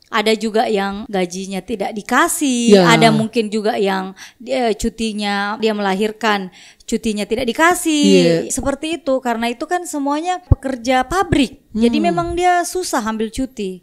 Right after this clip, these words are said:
Speaker 2: Iya.
Speaker 1: Kalau pabrik kan kerjanya
Speaker 2: Iya,
Speaker 1: memang,
Speaker 2: betul,
Speaker 1: eh,
Speaker 2: betul.
Speaker 1: hampir full kan,
Speaker 2: Betul.
Speaker 1: full hari, ya, full day.
Speaker 2: Dan mereka mengalami kegamangan, Kak, antara tidak kita staycation sama bos,
Speaker 1: Ah.
Speaker 2: kita ndak kerja,
Speaker 1: Iya,
Speaker 2: Miko, dong.
Speaker 1: betul.
Speaker 2: Apa mau bisa dimakan ini?
Speaker 1: Iya.
Speaker 2: Tapi staycation, Ki,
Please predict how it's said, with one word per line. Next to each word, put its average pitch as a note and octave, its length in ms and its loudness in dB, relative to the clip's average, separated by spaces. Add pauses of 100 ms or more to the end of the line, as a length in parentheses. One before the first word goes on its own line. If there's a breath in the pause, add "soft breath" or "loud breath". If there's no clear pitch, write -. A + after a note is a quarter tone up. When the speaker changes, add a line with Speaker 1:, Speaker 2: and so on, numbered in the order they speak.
(120)
Speaker 2:
Iya. F3+ 340 4 (160)
Speaker 1:
Kalau A#3+ 160 -8
pabrik C#4+ 320 -6
kan G4 140 -2 (280)
kerjanya D4 540 -4
Speaker 2:
Iya, G3+ 160 8
Speaker 1:
memang, E3 160 2
Speaker 2:
betul, E3 240 4
Speaker 1:
eh, D#3 160 0
Speaker 2:
betul. E3 240 0
Speaker 1:
hampir D#3 220 -2
full D#4+ 340 0
kan, G#3+ 180 -6
Speaker 2:
Betul. G#3+ 220 0
Speaker 1:
full D#3 140 2
hari, A#3 420 -6
ya, A3 60 -8
full A3 220 -10
day. G#3 360 -8 (120)
Speaker 2:
Dan G3 200 2
mereka A#3 320 6
mengalami G#3 480 6
kegamangan, G#3 640 6
Kak, F3 180 0
antara E3 640 2
tidak A#3+ 560 6
kita A3+ 240 4
staycation G3 680 4
sama F3+ 300 4
bos, D#3+ 400 4
Speaker 1:
Ah. F#3+ 560 -2
Speaker 2:
kita F#3+ 240 0
ndak G#3 240 0
kerja, C#4 240 6
Speaker 1:
Iya, D4+ 80 8
Speaker 2:
Miko, D#4+ 240 8
dong. C#4+ 160 8
Speaker 1:
betul. D4+ 220 0
Speaker 2:
Apa D3+ 260 2
mau G#3 160 6
bisa A3 160 8
dimakan C#4+ 460 6
ini? D#4+ 260 4
Speaker 1:
Iya. D4+ 200 4 (360)
Speaker 2:
Tapi C#4+ 320 8
staycation, G#3 800 10
Ki, F3+ 480 2